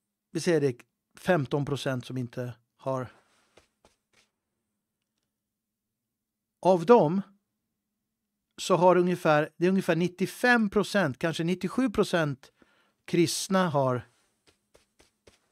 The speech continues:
Förstår.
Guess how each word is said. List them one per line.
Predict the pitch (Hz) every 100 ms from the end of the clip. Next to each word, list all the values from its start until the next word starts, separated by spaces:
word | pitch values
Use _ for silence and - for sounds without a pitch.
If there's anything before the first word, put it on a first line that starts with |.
| _ _ _ _ _ _ _ _ _ _ _ _ _ _ _ _ _ _ _ _ _ _ -
Förstår. | 127 135 117